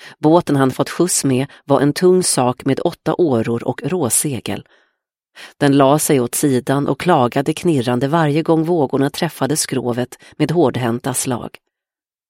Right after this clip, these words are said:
Så lätt att bara låta musklerna släppa taget. Låta båtens rörelser bringa honom ur balans och så bara tippa över, ljudlöst,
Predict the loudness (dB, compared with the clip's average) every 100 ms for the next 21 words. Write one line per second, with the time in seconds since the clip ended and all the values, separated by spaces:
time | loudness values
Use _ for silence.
0 | _ -20 -20 -6 0 2 2 -2 -2 -10
1 | -4 -2 0 0 -2 -4 -2 -2 -4 -8
2 | -8 -6 -6 -6 -6 -8 -8 -10 -10 -14
3 | _ _ _ _ _ _ _ _ _ -2
4 | 0 0 2 2 0 0 -2 -2 0 2
5 | 2 2 -2 -2 -2 0 0 0 -2 -2
6 | 0 0 0 -2 -2 -4 -4 -4 -6 -10
7 | -20 _ _ _ -4 0 2 2 2 -4
8 | -2 -2 -2 -4 -12 _ _ _ -4 -2
9 | -2 -4 -4 -4 -4 -10 -14